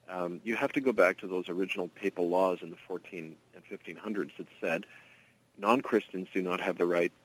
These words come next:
to themselves or their own land because they're, they're not human beings. They don't exist under papal law. And, um, Pope Nicholas and, uh, Alexander,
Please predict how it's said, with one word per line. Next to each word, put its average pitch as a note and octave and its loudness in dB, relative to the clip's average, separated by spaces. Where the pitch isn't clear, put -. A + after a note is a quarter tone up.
to G2+ -8
themselves G#2 4
or E2 4
their F2+ 4
own F2+ -2
land E2+ -2
because F#2 -8
they're, D#2+ -2
they're F#2 2
not F2 2
human E2+ -4
beings. D#2 -4
They F#2+ -2
don't F#2+ 4
exist F2 0
under F2+ -10
papal F2+ 0
law. D#2+ 2
And, G2 2
um, F#2+ 4
Pope A2 -6
Nicholas A#2+ 2
and, G#2+ 6
uh, F#2 2
Alexander, G2+ 2